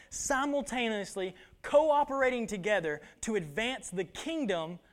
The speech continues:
like we've seen it intended to be in David's time. That was the goal. That was the design. Jesus understood that we had,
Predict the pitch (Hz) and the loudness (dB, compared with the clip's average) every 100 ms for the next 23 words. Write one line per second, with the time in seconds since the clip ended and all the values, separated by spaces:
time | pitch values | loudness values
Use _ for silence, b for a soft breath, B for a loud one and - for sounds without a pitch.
0 | b b 190 220 247 208 214 165 - 254 | b b -4 -2 -2 -6 -8 -8 -10 -6
1 | 254 226 190 185 - 269 262 170 160 156 | -4 -4 -6 -8 -10 -6 -6 -6 -8 -6
2 | 147 165 - - 170 165 165 156 143 - | -6 -6 -12 -14 -10 -4 -4 -4 -8 -8
3 | 135 113 _ b b b b b - - | -10 -10 _ b b b b b -10 -8
4 | 247 175 185 151 214 226 233 214 208 202 | -8 -8 -10 -10 -6 0 2 2 0 -6
5 | 180 170 151 175 135 175 220 214 165 - | -8 -8 -8 -8 -6 -4 -2 -2 -4 -8
6 | B B B 151 160 254 254 240 - 214 | B B B -8 -4 -4 -2 -4 -6 -6
7 | 240 226 208 - - 233 208 151 - b | -4 -2 -4 -4 -2 0 2 0 -6 b
8 | b b b b b _ _ - 220 208 | b b b b b _ _ -10 -8 -6
9 | 202 - 226 185 | -6 -4 -4 -6